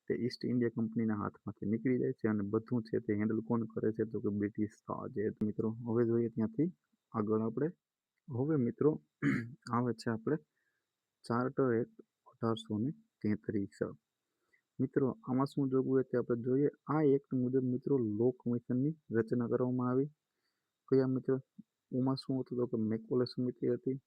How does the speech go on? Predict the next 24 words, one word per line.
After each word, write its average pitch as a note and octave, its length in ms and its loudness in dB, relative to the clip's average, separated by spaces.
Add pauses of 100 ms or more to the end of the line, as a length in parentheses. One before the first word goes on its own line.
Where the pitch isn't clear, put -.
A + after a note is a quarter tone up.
જ્યારે A2+ 280 0
આમાં B2 260 0
શું B2+ 180 -4
છે? B2 180 -4
તો A#2 140 0
કે C3 140 0 (840)
લો G#2 300 4
કમિશનની B2 640 -2
રચના A#2+ 300 -2
કરવામાં A#2+ 420 -4
આવે A#2+ 160 0
છે. B2+ 180 -4 (340)
એના A2+ 200 0
પણ A#2 180 -6
અધ્યક્ષ A#2+ 340 -4
લોર્ડ A2+ 240 2
મેકોલે A#2+ 440 0
હતા. B2 300 -2 (340)
તો - 140 -14
મિત્રો, A#2 280 0
તમે G#2+ 220 -2
યાદ A2 240 0
રાખી A#2 320 -2
લેજો, A#2+ 160 0